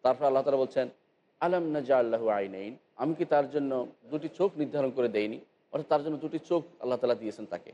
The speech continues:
দু চোখের কথা কেন বর্ণনা করলেন? চোখ হচ্ছে একটি বড় নেয়ামত।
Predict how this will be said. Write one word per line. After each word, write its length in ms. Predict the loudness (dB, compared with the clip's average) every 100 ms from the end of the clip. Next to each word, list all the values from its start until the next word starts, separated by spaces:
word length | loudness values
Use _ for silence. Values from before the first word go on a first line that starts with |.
| -20 _ _ _ _
দু 80 | -8
চোখের 340 | -2 0 0 0
কথা 200 | 0 0
কেন 260 | 2 2
বর্ণনা 280 | 2 0 -2
করলেন? 240 | -6 -8 -10 _ _ _
চোখ 160 | -2 -2
হচ্ছে 220 | -2 -2
একটি 180 | 0 -4 0
বড় 300 | 4 4 4
নেয়ামত। 400 | 2 -2 -2